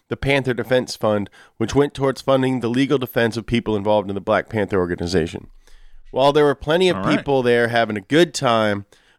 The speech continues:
Speaker 1: what was witnessed was a shocking lack of regard for the entire peace and love aspects that the counterculture movement had been pushing. As
Speaker 2: I think this is where we're seeing it. It's just like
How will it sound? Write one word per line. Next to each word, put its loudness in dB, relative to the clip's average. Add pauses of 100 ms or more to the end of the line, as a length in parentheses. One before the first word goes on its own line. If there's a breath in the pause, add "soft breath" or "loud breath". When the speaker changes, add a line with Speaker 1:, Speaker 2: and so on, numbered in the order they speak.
Speaker 1:
what 2
was -2
witnessed 0
was 0
a 0
shocking 0
lack 0
of -8
regard 0
for -14
the -2
entire 0 (360 soft breath)
peace -2
and 0
love 0 (320)
aspects -2
that 0
the -10
counterculture -2
movement 0
had -2
been -2
pushing. -2 (920)
As 0 (100)
Speaker 2:
I -4
think -4
this -4
is -10
where 0
we're 0
seeing -4
it. -4
It's -4
just -2
like -2